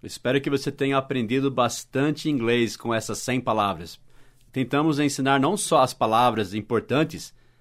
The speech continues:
afinal fazem parte das cem palavras mais usadas em inglês, mas também, junto com a palavra, tentamos ensinar estruturas importantes em inglês. Hoje vamos ver a palavra how, H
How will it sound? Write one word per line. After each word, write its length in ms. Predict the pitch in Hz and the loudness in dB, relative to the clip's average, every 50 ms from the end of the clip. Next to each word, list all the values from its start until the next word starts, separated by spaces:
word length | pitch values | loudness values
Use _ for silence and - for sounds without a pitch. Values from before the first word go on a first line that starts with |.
| _ _ _ _ - - - | _ _ _ _ -20 -14 -10
afinal 400 | - 98 - - 110 110 113 123 | -10 -8 -6 -2 2 2 2 2
fazem 320 | 123 - 127 120 117 120 110 | 4 2 2 2 2 0 -2
parte 320 | - - 120 120 120 - | 0 2 0 0 0 -2
das 200 | 117 113 107 104 | -2 0 0 0
cem 260 | - - - 131 156 | -2 0 0 2 2
palavras 480 | - - 117 110 110 117 110 113 104 92 | 2 2 2 4 4 4 2 0 -2 -2
mais 260 | 101 104 117 123 110 | 0 0 2 2 0
usadas 640 | 123 117 104 87 90 107 113 120 120 104 101 87 101 | 0 -2 -2 -2 0 2 4 4 2 2 -2 -6 -6
em 120 | 98 101 | -4 -4
inglês, 440 | 98 95 101 120 143 151 135 - - - - - - - - - - - | -4 -2 0 0 0 0 0 -2 -8 -20 -20 -20 -20 -20 -20 -20 -14 -6
mas 180 | - 120 143 147 | -2 -2 -2 -2
também, 540 | - 185 175 143 139 147 165 185 190 175 139 | -2 -4 -2 0 2 2 2 2 0 -2 -6
junto 360 | 113 95 104 143 180 170 190 | -4 -2 0 0 0 0 -2
com 100 | - 185 | -2 -2
a 60 | 180 175 | 0 0
palavra, 680 | - 156 139 131 135 147 147 151 156 156 151 131 - - _ - - - - - - - - - | 2 4 4 6 4 4 4 2 0 -2 -2 -4 -8 -18 _ -20 -20 -20 -20 -20 -20 -20 -10 -4
tentamos 440 | - 127 120 127 135 135 143 131 120 | -2 -2 0 0 0 0 2 2 2
ensinar 540 | 135 135 127 - 131 117 120 120 127 117 113 | 0 -2 -2 -2 -2 -2 0 2 2 2 0
estruturas 840 | 123 - - - 143 - - - 139 139 151 156 143 131 117 104 | -2 -4 -4 -4 -4 -6 -4 0 2 4 4 6 4 4 2 2
importantes 720 | 123 117 - 147 135 127 131 - 123 131 127 127 123 104 | 0 -2 0 0 0 0 0 0 0 0 0 -2 -4 -4
em 140 | 117 117 117 | -2 -2 0
inglês. 500 | 127 127 117 110 107 95 80 - - - - - - - - - - - - - - - - - | 0 0 0 0 0 -2 -2 -6 -10 -16 -18 -20 -20 -20 -20 -20 -20 -20 -20 -20 -20 -20 -8 -2
Hoje 320 | - 180 220 220 202 208 | 4 4 4 6 4 4
vamos 300 | 160 165 175 185 180 131 | 4 4 4 4 2 0
ver 420 | 120 156 175 196 196 185 - - - - | 2 0 2 2 4 2 0 -2 -4 -6
a 80 | - 147 | -6 -4
palavra 480 | - - 139 143 143 151 147 156 156 | 0 2 4 4 6 4 4 2 0
how, 680 | 147 123 - - 131 147 151 147 131 104 85 76 78 - - | -2 -2 -6 -2 2 4 6 6 6 6 4 0 -6 -14 -14
H 640 | - - 117 117 98 110 113 123 143 156 147 - - | -8 -6 -6 -6 -2 2 4 4 6 6 4 2 0